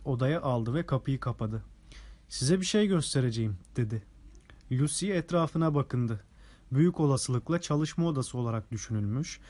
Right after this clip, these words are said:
ancak uzun zamandır kullanılmadığı belli olan küçük bir odadaydılar. Yazı masasının üstünde tozlu kağıt yığınları duruyor, rutubet ve toz kokan odanın köşelerinden tavandan örümcek ağları sarkıyordu. "Burayı temizlememi mi istiyordunuz?" diye sordu Lucy.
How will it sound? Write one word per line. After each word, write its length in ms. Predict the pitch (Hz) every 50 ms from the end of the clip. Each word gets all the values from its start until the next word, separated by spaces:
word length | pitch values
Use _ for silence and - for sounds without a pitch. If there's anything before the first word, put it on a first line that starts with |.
| - - - -
ancak 460 | - 127 123 127 127 160 175 - -
uzun 200 | 156 151 180 202
zamandır 460 | 190 185 170 151 139 131 127 127 120
kullanılmadığı 880 | - - 131 127 131 139 139 156 165 170 170 151 131 120 123 123 131 123
belli 260 | 131 127 127 135 151
olan 300 | 165 147 123 120 123 143
küçük 340 | 147 - - - - 180 165
bir 120 | 160 151 156
odadaydılar. 760 | - 139 123 131 127 123 123 120 117 120 113 113 110 - - - - - - - - - - - - - - -
Yazı 280 | 120 123 139 147 190 208
masasının 540 | 196 180 - - 139 - - 131 131 131
üstünde 440 | 131 127 - - - 120 123 151 151
tozlu 360 | - - 139 139 143 165 175
kağıt 340 | - - 131 127 135 139 -
yığınları 540 | 135 127 127 117 117 117 117 113 117 123 123
duruyor, 380 | 120 110 110 110 110 135 175 175 - - - - - -
rutubet 560 | 127 123 - - 139 135 143 180 196 185 -
ve 100 | 185 180
toz 220 | - - 208 202 -
kokan 340 | - 151 135 - 131 127 -
odanın 340 | - 139 135 131 127 143 151
köşelerinden 720 | 151 - 143 123 - 123 117 117 113 113 117 120 143 165
tavandan 520 | 165 - 143 139 135 139 139 147 147 165 - -
örümcek 460 | 151 147 160 160 160 156 151 139 -
ağları 300 | 135 127 127 123 123 120
sarkıyordu. 680 | - - 120 117 117 - - 120 117 113 107 107 117 104 - - - - - - - - - - - - - - - - -
"Burayı 500 | - 120 107 123 135 139 156 170 180 180
temizlememi 640 | - 156 147 151 156 151 160 160 160 170 185 214 247
mi 120 | 233 208
istiyordunuz?" 760 | 156 139 - - - 127 123 120 120 120 113 107 - - - -
diye 180 | 123 120 120
sordu 380 | 113 - - 120 120 113 113 120 117
Lucy. 280 | 117 110 - - -